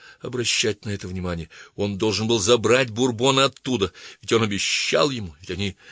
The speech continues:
договорились. Шум понемногу стал затихать и вдруг исчез совсем. Опять наступила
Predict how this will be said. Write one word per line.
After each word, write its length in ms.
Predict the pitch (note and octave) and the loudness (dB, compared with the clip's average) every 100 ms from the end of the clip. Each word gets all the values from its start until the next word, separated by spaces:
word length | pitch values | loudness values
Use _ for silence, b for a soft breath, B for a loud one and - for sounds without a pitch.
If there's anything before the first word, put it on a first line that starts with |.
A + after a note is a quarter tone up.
| B - | B -8
договорились. 840 | - F2+ F2+ F#2 D#3 C3+ - - - _ _ _ _ _ _ _ _ _ _ _ _ _ _ _ _ _ _ _ - | -4 0 0 0 -2 -4 -4 -4 -6 _ _ _ _ _ _ _ _ _ _ _ _ _ _ _ _ _ _ _ -4
Шум 480 | - G3 A3+ A3+ F#3+ B B B _ | -2 0 2 0 -2 B B B _
понемногу 500 | - F#2 G2 E3+ B2 | -10 -6 -4 -4 -4
стал 280 | - - D3+ | -6 -4 -4
затихать 960 | A#2 E2+ - F2 - F#2 F2+ F2 - - _ _ _ _ _ _ _ _ - | -4 -8 -8 -10 -6 -4 -4 -4 -8 -10 _ _ _ _ _ _ _ _ -14
и 60 | |
вдруг 280 | F2+ G2+ A2+ | -10 -8 -6
исчез 520 | G#2 - - - F2 | -2 2 2 2 0
совсем. 720 | - - - F2+ - - F2+ - _ _ _ _ _ _ _ _ _ _ _ _ - | 0 -2 -4 -6 -6 -6 -6 -12 _ _ _ _ _ _ _ _ _ _ _ _ -12
Опять 600 | E2 - A2 B2+ - C3+ | -12 -2 0 0 -2 -8
наступила 800 | C3 B2+ - B2 - C3 B2+ | -4 -4 -4 -10 -10 -8 -8